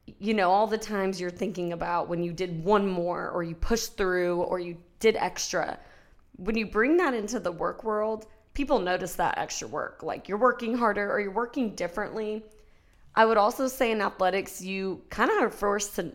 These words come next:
network and talk to a lot of different kinds of people, whether it's, like, tutors and your trainer and your coaches.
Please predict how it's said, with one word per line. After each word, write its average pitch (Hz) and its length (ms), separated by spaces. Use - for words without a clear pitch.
network 190 540
and 175 120
talk 170 220
to 165 80
a 131 40
lot 160 200
of 160 80
different 165 280
kinds 170 220
of 147 80
people, 175 540
whether 175 240
it's, 156 120
like, 165 180
tutors 180 840
and 175 480
your 185 120
trainer 202 680
and 180 240
your 226 160
coaches. 220 760